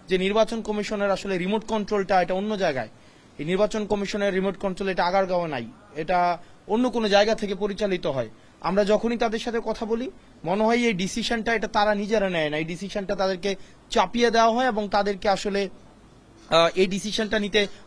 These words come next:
বাধ্য করে। তো আমরা তাদেরকে বারবার আমরা জিজ্ঞেস করেছি, তাদের এই আচরণে আমাদের কাছে মনে হয় না যে তারা একটা সুষ্ঠু, নিরপেক্ষ একটা নির্বাচন তারা পরিচালনা করতে পারবে না। আপনারা জানেন, আজকে আমরা হচ্ছে নির্বাচন কমিশনে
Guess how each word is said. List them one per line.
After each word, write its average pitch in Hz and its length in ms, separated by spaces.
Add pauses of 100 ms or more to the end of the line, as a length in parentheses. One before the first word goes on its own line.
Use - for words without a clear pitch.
(180)
বাধ্য 185 420
করে। 139 280 (600)
তো 180 60
আমরা 208 240
তাদেরকে 254 360
বারবার 202 420 (220)
আমরা 196 200
জিজ্ঞেস 208 320
করেছি, 220 460 (140)
তাদের 202 240
এই 226 60
আচরণে 220 500
আমাদের 190 340
কাছে 214 220
মনে 196 220
হয় 240 260
না 180 200 (300)
যে 180 120
তারা 202 160
একটা 202 160
সুষ্ঠু, 196 600 (360)
নিরপেক্ষ 233 600
একটা 190 260
নির্বাচন 202 480
তারা 196 140
পরিচালনা 190 540
করতে 170 280
পারবে 139 220
না। 165 100
আপনারা 135 220
জানেন, 190 240
আজকে 196 260
আমরা 196 220
হচ্ছে 196 280
নির্বাচন 190 400
কমিশনে 202 500